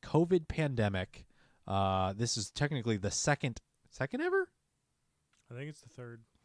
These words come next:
Speaker 1: Battle tower?
Speaker 2: Did
Speaker 1: This
Speaker 2: they have
Speaker 1: is
Speaker 2: one in Florida, too?
Speaker 1: Uh, no, I wanna say the battle tower was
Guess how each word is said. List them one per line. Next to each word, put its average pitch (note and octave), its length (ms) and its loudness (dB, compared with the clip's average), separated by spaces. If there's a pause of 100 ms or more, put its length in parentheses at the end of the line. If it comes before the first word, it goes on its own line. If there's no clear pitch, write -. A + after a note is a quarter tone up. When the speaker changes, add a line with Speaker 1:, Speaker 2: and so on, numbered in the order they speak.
(320)
Speaker 1:
Battle B2 280 4
tower? C#4 420 4 (640)
Speaker 2:
Did C3+ 80 -2
Speaker 1:
This B2+ 140 4
Speaker 2:
they - 60 0
have C#3 80 0
Speaker 1:
is - 40 -2
Speaker 2:
one C3+ 100 -4
in B2+ 80 -8
Florida, B2 320 -10
too? B2+ 260 -14 (1040)
Speaker 1:
Uh, B2+ 920 4 (760)
no, B2 480 4
I G#2 60 6
wanna C#3 240 4
say G#3+ 100 2
the E3+ 100 2
battle A2+ 300 4
tower A2 420 2
was G2 540 -2